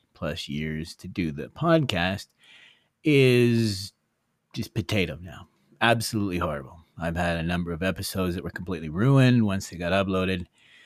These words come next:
And so I just, I apologize. I've given up. Uh, honestly, it started with no longer being able to use, uh, the app, which was handy. Um, I got a fancier mic,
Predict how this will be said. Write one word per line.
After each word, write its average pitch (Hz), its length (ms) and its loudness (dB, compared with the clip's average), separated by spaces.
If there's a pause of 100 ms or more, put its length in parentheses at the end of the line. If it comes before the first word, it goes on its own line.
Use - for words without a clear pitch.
(280)
And 214 180 0
so 185 200 4
I 180 100 8
just, 139 260 0
I 98 100 0
apologize. 82 640 -6
I've 85 140 -10
given 85 200 -2
up. 101 240 -2 (320)
Uh, 82 220 -12
honestly, 90 340 -6
it 98 100 -6
started 123 340 0
with 107 280 -2
no 107 160 -2
longer 98 240 0
being 87 220 -6
able 82 100 -8
to 87 100 -14
use, 90 720 -6 (140)
uh, - 400 -20 (100)
the 90 160 -2
app, 95 300 0
which - 260 -12
was 120 120 -4
handy. 131 540 4 (680)
Um, 87 460 -4 (1160)
I 107 100 -6
got 85 180 -2
a 76 40 -10
fancier 85 520 -6
mic, 101 560 -2